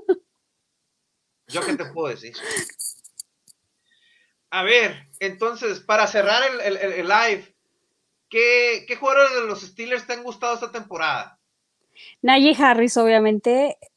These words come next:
Speaker 2: mis respetos, o sea, qué muchacho, qué, qué, qué buen novato, este, principalmente.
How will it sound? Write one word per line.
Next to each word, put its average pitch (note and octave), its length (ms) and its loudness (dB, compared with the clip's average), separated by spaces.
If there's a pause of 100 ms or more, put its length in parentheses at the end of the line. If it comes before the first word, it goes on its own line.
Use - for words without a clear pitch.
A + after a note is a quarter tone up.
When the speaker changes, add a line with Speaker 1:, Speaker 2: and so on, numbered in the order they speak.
(680)
Speaker 2:
mis G#3 180 0
respetos, - 560 -8
o F#3+ 60 -12
sea, E3+ 240 -10 (440)
qué A3+ 160 4
muchacho, A3 500 0
qué, G3 340 -2
qué, G3 420 -2
qué G3 120 -4
buen G3+ 200 0
novato, G#3 640 2 (580)
este, F3+ 800 -4
principalmente. F#3+ 880 -2